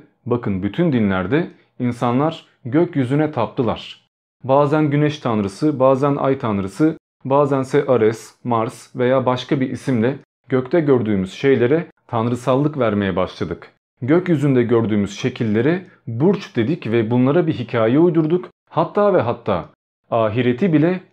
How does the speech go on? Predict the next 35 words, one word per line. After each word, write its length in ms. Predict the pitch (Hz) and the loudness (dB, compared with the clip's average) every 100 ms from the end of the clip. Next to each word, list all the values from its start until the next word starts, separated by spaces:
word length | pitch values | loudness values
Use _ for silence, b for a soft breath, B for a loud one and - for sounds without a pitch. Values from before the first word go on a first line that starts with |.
| - | -4
gökyüzünde 600 | 123 165 139 113 113 101 | 0 0 0 -2 0 0
aramaya 380 | 101 98 95 90 | 0 0 -2 0
başladık. 600 | 92 - 101 82 - - _ | -2 -2 -6 -6 -12 -20 _
Çünkü 300 | - 131 139 | -4 -2 -2
şu 220 | - 156 143 | -2 0 0
anda 260 | 135 139 | 2 2
bu 100 | 151 | 2
dünyadayız 580 | 139 110 101 101 139 127 | 2 2 0 0 0 0
ama 220 | 120 139 | 0 0
millet 460 | 139 127 120 151 156 | 0 0 2 0 0
ölüyor. 300 | 147 147 - - _ _ _ | 2 2 0 -6 _ _ _
E, 120 | 113 117 | -8 -2
ölünce 400 | 120 120 120 135 | 0 0 0 2
nereye 220 | 151 147 | 2 2
gidiyor 340 | 110 101 95 | 0 -2 -2
bu 80 | 98 | -4
insanlar? 640 | 95 - 92 87 80 - _ _ _ _ - | -6 -4 -4 -6 -10 -14 _ _ _ _ -4
Benle 280 | 120 123 123 | 0 0 0
konuşan 440 | 123 120 147 147 | 0 0 0 -2
bir 60 | 143 | -2
şey 260 | 160 160 | 0 0
vardı, 340 | 131 104 95 101 | 2 0 -2 -4
bu 140 | 120 | 0
bedenden 360 | 117 117 117 120 | 0 0 0 0
ibaret 460 | 110 107 131 135 | 2 2 2 0
değildi 400 | 131 147 120 90 - | 0 2 2 -2 -2
ama 200 | 101 95 | -2 0
artık 340 | 95 - 147 | -2 -4 -2
yok. 320 | 113 - - _ _ _ _ _ _ - | 0 -2 -10 _ _ _ _ _ _ -2
İnsanlar 640 | 170 180 175 180 185 - _ | -2 0 0 0 -2 -8 _
şöyle 400 | - - 185 190 | -6 0 2 4
iki 180 | 185 185 | 2 0
mantık 380 | 165 147 147 147 | 2 0 -2 -4
kurdular. 600 | 113 101 101 143 - _ _ _ _ - | -4 -2 -2 -2 -8 _ _ _ _ -6
Bir, 480 | 131 160 165 - | 2 2 0 -8